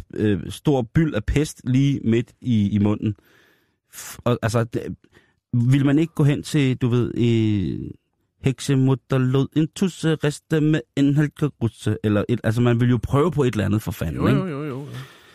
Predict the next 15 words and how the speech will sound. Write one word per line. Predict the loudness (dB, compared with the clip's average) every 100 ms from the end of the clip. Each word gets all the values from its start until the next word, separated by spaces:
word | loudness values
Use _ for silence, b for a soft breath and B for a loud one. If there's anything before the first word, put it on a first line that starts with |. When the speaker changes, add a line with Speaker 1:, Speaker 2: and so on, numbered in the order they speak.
| B -6
Speaker 1:
Så, | 0
øh, | 2 2 2 2 2 2 0 -4
så | -4 0 0
det | 2 0
er |
bare, | 0 0 2 0 -2 -4
vi | -4
skal | -4 -6
tænke, | -4 -4
jeg | -2
har | 0
lyst | -2 -2
til, | -2 -2 -2
altså, | -2 -2
men | 0 0 0